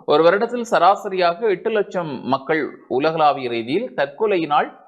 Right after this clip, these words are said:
உயிர் இழக்கிறார்கள் என்கிற ஒரு பிரதானமான செய்தியும் கிடைக்கப்பட்டிருக்கிறது.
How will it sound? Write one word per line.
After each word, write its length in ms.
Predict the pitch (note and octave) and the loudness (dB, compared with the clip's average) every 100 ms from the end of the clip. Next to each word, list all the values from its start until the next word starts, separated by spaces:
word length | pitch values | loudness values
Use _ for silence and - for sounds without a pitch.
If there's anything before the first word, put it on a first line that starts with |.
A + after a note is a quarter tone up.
| _ - | _ -6
உயிர் 360 | C3 D#3 G3 | -2 2 2
இழக்கிறார்கள் 800 | G3 B2+ C#3+ F3 - E3+ D3 C#3 | 2 -2 0 -2 0 2 2 0
என்கிற 280 | B2+ B2 A#2+ | -8 -6 -4
ஒரு 120 | A#2 A2+ | -4 -4
பிரதானமான 540 | A2+ A2+ A2 A2 G#2+ | -2 0 0 -4 -6
செய்தியும் 500 | G#2 - G2+ B2+ G#3+ | -8 -8 -6 -6 -4
கிடைக்கப்பட்டிருக்கிறது. 800 | G3 G#2 G#2 - - - - | -4 -4 -6 -8 -8 -6 -8